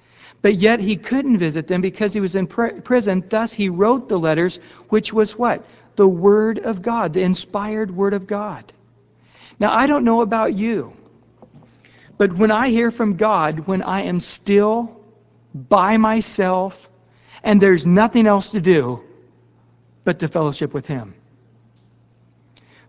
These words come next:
Paul was a doer. Paul was a goer. He just went. Acts chapter sixteen, he takes off across Asia, you know, and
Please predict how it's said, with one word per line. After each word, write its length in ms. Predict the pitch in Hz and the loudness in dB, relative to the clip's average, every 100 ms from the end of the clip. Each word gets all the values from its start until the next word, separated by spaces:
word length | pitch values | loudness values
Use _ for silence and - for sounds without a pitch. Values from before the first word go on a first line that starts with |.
| _ | _
Paul 360 | 247 254 269 | 4 4 4
was 160 | 214 220 | 2 2
a 60 | |
doer. 480 | 226 180 269 285 180 | -4 0 0 2 0
Paul 280 | 139 233 269 | -2 -4 -2
was 180 | 262 247 | -2 -2
a 40 | |
goer. 640 | 220 185 254 302 208 104 - - _ _ _ _ _ _ _ _ _ _ | -6 -2 0 2 0 -2 -16 -20 _ _ _ _ _ _ _ _ _ _
He 140 | - 277 | 0 0
just 200 | 311 - | 0 -4
went. 540 | 160 262 277 - - _ _ _ _ _ _ _ - | -2 0 -2 -10 -20 _ _ _ _ _ _ _ -2
Acts 260 | 202 208 | -2 -2
chapter 320 | - 233 240 226 | 0 0 0 -4
sixteen, 480 | - 247 - 220 | -4 -6 -4 0
he 100 | 208 | 0
takes 340 | 196 - 254 240 | 0 -4 -8 -4
off 200 | 220 220 | -4 -4
across 380 | 202 226 220 - | -2 -2 -2 -4
Asia, 380 | 226 226 180 160 | -2 -2 0 0
you 140 | 165 | 2
know, 200 | 170 202 | 0 2
and 160 | 185 | 0